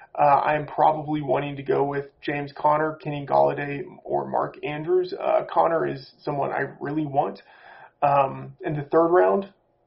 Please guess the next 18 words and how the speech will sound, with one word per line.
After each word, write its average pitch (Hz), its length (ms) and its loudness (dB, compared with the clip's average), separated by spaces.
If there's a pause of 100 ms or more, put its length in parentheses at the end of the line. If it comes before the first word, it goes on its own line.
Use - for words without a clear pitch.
(220)
Chris 156 280 -2
Carson 156 400 2
or 147 220 0
Amari 139 260 0
Cooper 175 540 0 (100)
is 151 120 -12
standing 143 300 -8
out 143 200 -4
to 160 60 -8
me. 160 240 -8 (440)
Um, 143 580 0 (760)
rounds 196 400 6 (160)
four 180 160 10
to 165 60 2
six, - 320 -6 (220)
that's 156 200 0
really 160 340 2
where 147 480 -2